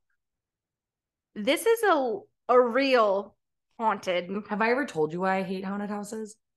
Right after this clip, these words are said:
Speaker 1: 'Cause you think it's gonna be real and someone's gonna be in there to
Speaker 2: How
Speaker 1: actually kill you.
Speaker 2: easy would it be to be a murderer and be like, "I wanna kill somebody. I'm gonna dress up and just sneak into that." How good is their security there?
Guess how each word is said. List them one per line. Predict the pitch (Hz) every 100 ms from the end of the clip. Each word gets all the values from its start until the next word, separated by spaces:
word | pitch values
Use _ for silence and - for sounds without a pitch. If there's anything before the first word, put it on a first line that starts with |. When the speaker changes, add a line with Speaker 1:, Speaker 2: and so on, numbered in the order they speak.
| _ _ -
Speaker 1:
'Cause | 226
you | 220
think | 220 269
it's | 277
gonna | 269 262
be | 247 247
real | 214 202 190 196
and | 196 196
someone's | 202 202 214
gonna | 214 208
be | 208 -
in | 202
there | 196 196
to |
Speaker 2:
How | 196 180 202 220
Speaker 1:
actually | 208
kill | 220 202
you. | 180 202
Speaker 2:
easy | 202 202 196 165 160 135 -
would | 165 160
it | 151 151
be | 147 135 123 _ -
to | 147
be | 160
a | 156
murderer | 143 135 147 165
and | 175 156
be |
like, | 139
"I | 147
wanna | 190 117
kill | 151
somebody. | 160 135 135 139 - - -
I'm | 175
gonna | 156
dress | 135 147 151
up | 160 156 160
and | 151
just | 147 -
sneak | 170 165 165
into | 165 190
that." | 151 120 117 -
How | 180
good | 190 180 180
is | 170
their | 165
security | - - 156 143 139
there? | 131 120 123